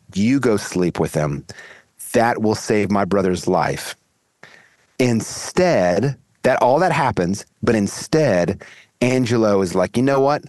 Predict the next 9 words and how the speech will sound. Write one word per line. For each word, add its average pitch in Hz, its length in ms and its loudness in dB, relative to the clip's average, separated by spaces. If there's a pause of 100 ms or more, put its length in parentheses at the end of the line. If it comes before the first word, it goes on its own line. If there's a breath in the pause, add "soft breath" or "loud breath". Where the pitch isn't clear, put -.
(160)
Let's 107 320 0
kill 127 200 0
Claudio 95 580 0 (100)
immediately. 95 840 0
I 87 140 -2
got 107 320 0
what 131 100 2
I 127 100 2
wanted. 98 480 0